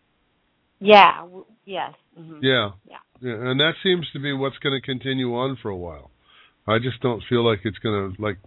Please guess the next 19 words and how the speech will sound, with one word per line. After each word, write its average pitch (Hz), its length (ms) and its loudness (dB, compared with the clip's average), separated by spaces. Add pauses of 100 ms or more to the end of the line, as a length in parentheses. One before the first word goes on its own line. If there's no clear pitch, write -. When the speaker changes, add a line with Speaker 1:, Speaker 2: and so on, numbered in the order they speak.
(160)
Speaker 2:
kill, 127 220 2
you 110 200 -4
know, 101 200 -2
connect 117 380 -2
itself 113 340 0
together. 110 360 0 (340)
I 135 80 2 (120)
think 247 220 0
what 240 140 2
he 170 80 -2
came 170 300 -2
into 156 120 -4
your 139 120 -2
life 135 300 0
for 143 200 -2
is 113 120 -6
to, 107 540 -10
to 127 100 -6 (240)
wake 127 220 -2